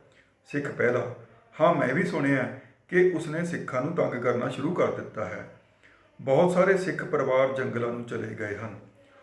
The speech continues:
ਉਹ ਸਿੱਖ ਮਰਦਾਂ ਨੂੰ ਚੁਣ ਚੁਣ ਕੇ ਮਾਰ ਰਿਹਾ ਹੈ ਤੇ ਔਰਤਾਂ ਤੇ ਬੱਚਿਆਂ ਨੂੰ ਗ੍ਰਿਫਤਾਰ ਕਰਕੇ ਲੈ ਜਾ ਰਿਹਾ ਹੈ।" ਸਿੱਖ, "ਉਸ ਦਾ ਗੁੱਸਾ ਤਾਂ ਕਹਿਰ ਮਚਾਵੇਗਾ ਹੀ। ਉਸ ਨੂੰ ਪਹਿਲਾਂ ਤੋਂ ਹੀ ਕਿਲ੍ਹਾ ਰਾਮ ਰੌਣੀ ਦੇ ਹੱਥੋਂ ਖੁੱਸ ਜਾਣ ਦਾ ਵਿਗੋਚਾ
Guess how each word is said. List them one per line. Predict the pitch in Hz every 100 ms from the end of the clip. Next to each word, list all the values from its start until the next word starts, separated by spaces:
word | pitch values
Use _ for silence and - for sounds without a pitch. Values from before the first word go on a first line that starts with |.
| - _ 180
ਉਹ | 190
ਸਿੱਖ | 180 175 175
ਮਰਦਾਂ | 156 147 151 156
ਨੂੰ | 160
ਚੁਣ | 151 143 139
ਚੁਣ | 139 131
ਕੇ | 139
ਮਾਰ | 135 113 107
ਰਿਹਾ | 104 107
ਹੈ | 101 - - _ -
ਤੇ | 180 180 170
ਔਰਤਾਂ | 139 139 - 165 165
ਤੇ | 180
ਬੱਚਿਆਂ | 180 - - 156 151 143
ਨੂੰ | 143 - - _ -
ਗ੍ਰਿਫਤਾਰ | 120 - 127 143
ਕਰਕੇ | 151 131 - 151 214 - - - -
ਲੈ | 120 117
ਜਾ | 113 98 98
ਰਿਹਾ | 90 90
ਹੈ।" | - - _ _ _ _ _ -
ਸਿੱਖ, | 123 120 - - _ _ _ _ _ -
"ਉਸ | 143 -
ਦਾ | 156 147
ਗੁੱਸਾ | 135 - 139 139
ਤਾਂ | 143 139
ਕਹਿਰ | 139 131 139
ਮਚਾਵੇਗਾ | 120 117 107 123 127 123 107
ਹੀ। | 110 104 - _ _ _ _ -
ਉਸ | 151 190
ਨੂੰ | 208 170
ਪਹਿਲਾਂ | 143 190 208
ਤੋਂ | 190
ਹੀ | 165 160 139 - - -
ਕਿਲ੍ਹਾ | 151 160 151
ਰਾਮ | 135 139 139
ਰੌਣੀ | 131 135
ਦੇ | 135 135
ਹੱਥੋਂ | 123 123 139 135
ਖੁੱਸ | 127 -
ਜਾਣ | 131 117 113
ਦਾ | 120
ਵਿਗੋਚਾ | 113 113 113 - 110 104